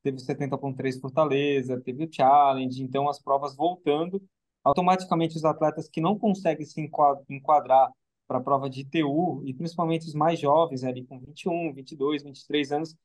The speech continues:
eles começam a brigar, a migrar mais rápido, e aí a gente volta a ter as provas de, de setenta pon-, da distância setenta ponto três e as distâncias adaptadas com um número maior. Então, isso é um, é um processo.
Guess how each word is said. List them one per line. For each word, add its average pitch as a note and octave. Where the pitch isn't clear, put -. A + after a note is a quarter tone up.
eles D3+
começam F3
a E3+
brigar, D#3+
a E3+
migrar D3
mais E3
rápido, F3+
e D#3
aí F3
a G3
gente G3
volta F3+
a F#3
ter F3+
as E3+
provas D3
de, C#3+
de C3
setenta C#3
pon-, C3+
da B2+
distância C3+
setenta C#3+
ponto D#3+
três D#3
e -
as C#3
distâncias D3
adaptadas C#3+
com E3+
um E3
número E3+
maior. D#3
Então, B2+
isso D3
é D#3+
um, D#3
é E3+
um F3+
processo. G3